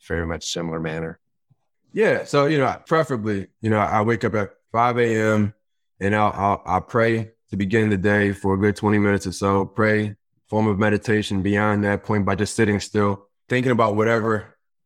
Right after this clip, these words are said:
Speaker 2: comes to mind, to be honest with you. As I prep for my day, I go ahead and I work out, do a physical workout for the day for about an hour or so. Usually wake my son up by the time we work out together.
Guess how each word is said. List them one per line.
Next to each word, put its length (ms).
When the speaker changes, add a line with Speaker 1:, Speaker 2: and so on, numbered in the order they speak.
Speaker 2:
comes 240
to 80
mind, 380
to 60
be 120
honest 260
with 160
you. 260
As 140
I 80
prep 260
for 80
my 160
day, 360
I 80
go 160
ahead 140
and 60
I 40
work 260
out, 400
do 60
a 60
physical 380
workout 420
for 100
the 80
day 240
for 100
about 220
an 80
hour 320
or 100
so. 400
Usually 240
wake 260
my 140
son 180
up 100
by 160
the 100
time 260
we 120
work 260
out 140
together. 560